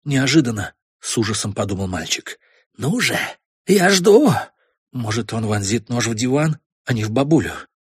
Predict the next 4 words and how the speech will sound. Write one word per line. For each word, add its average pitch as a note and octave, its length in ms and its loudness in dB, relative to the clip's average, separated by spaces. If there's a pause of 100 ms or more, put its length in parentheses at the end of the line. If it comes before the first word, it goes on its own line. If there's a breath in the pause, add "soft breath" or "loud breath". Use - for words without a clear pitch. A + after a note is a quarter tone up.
Или, D#3 340 4 (120)
спрашиваю - 880 0
последний - 720 -2
раз. - 440 0